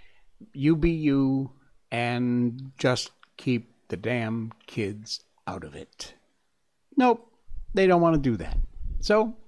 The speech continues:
we will continue. Chest binders and sleeping bags. Summer camps for transgender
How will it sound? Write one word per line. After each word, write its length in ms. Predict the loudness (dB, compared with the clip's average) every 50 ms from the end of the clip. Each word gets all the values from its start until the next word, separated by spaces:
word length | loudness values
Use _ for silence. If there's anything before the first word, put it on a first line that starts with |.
| -2 2
we 100 | 4 4
will 160 | 4 4 2
continue. 540 | 0 0 -2 -2 -2 -6 -8 -10 -12 -16 -18 -20 _ _ _ -20 -20 -20 -20 -20 -20 -20 -20 -20 _ _ _ _ -2
Chest 460 | 0 2 2 4 2 0 -2 -2 0
binders 760 | 2 4 6 6 4 6 6 6 6 6 6 4 0 -4 -8 -8 -2
and 360 | 0 2 2 4 2 2 2
sleeping 680 | 2 0 2 2 2 2 4 4 6 6 8 8 8
bags. 720 | 6 6 4 2 0 0 -2 -6 -10 -12 -12 -10 -10 -10 -12 -14 -20 -20 -20 -20 _ _ _ _ _ -8
Summer 480 | -4 -2 0 2 2 2 4 4 2
camps 680 | 2 2 2 2 2 2 2 -2 -4 -4 -4 -4 -6 -6 -12 _ -20 -20 -20 _ _ _ _ -20 -20 _ _ -10
for 180 | -4 -2 -2 0
transgender 1040 | 0 0 2 2 4 4 4 2 2 0 0 0 2 2 2 4 4 2 2 2